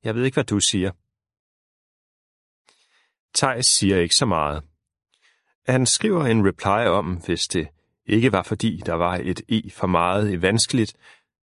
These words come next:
så er det fint nok. Han burde naturligvis også fortælle journalisten, at illustrationen, han sendte ham,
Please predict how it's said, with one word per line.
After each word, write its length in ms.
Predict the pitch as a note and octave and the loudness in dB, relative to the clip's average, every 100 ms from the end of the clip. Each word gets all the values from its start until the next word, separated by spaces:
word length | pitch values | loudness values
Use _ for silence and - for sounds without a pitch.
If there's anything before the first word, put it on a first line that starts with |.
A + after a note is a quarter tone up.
| - | -8
så 140 | - | -4
er 40 | B2+ | -4
det 80 | - | -4
fint 280 | G#2 D2+ | -6 -2
nok. 280 | F#2 D#2+ - _ _ _ _ _ _ _ _ - _ _ | 0 -2 -4 _ _ _ _ _ _ _ _ -20 _ _
Han 180 | - C3 | -2 0
burde 340 | - C3+ D#3 E3+ | 4 4 4 2
naturligvis 680 | B2 - G2 F2+ F2+ - - - | 2 0 0 0 0 0 0 0
også 300 | A#2+ - - | 2 0 -2
fortælle 420 | A2+ - C3+ G#2+ - | -2 0 2 2 0
journalisten, 580 | F2+ F2+ A2 - B2+ - _ _ - | 2 2 2 0 -2 -6 _ _ -4
at 260 | F#2 - | -4 -4
illustrationen, 800 | - F2+ E2 - - B2 A2+ G2+ | -6 -4 -2 -2 0 0 0 -2
han 160 | F2 E2+ | -2 0
sendte 340 | - G#2+ A2+ | 2 2 2
ham, 260 | G#2 F2+ | 0 -2